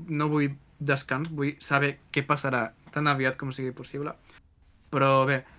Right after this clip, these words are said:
no estic tan segur de si veurem el Gorosei lluitar, perquè és una cosa que no sé si se la reservarà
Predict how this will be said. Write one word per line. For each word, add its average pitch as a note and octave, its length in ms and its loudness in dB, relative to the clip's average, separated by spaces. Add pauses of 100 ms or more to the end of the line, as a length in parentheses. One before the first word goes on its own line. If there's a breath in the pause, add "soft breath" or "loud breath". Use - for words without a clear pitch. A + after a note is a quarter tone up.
(100)
no F3 420 6
estic F#3 320 0
tan E3+ 160 4
segur D#3 320 0
de D3 80 2
si C#3+ 160 -2
veurem B2+ 320 2
el B2+ 80 2
Gorosei B2 460 -2
lluitar, A2+ 400 0 (500 soft breath)
perquè A#2+ 480 -2
és A2+ 80 -4
una B2 240 -4
cosa B2 240 0
que B2 80 2 (160)
no B2 160 -2
sé B2+ 160 -6
si C3 80 -4
se B2 160 -6
la A#2+ 140 -4
reservarà B2 480 -4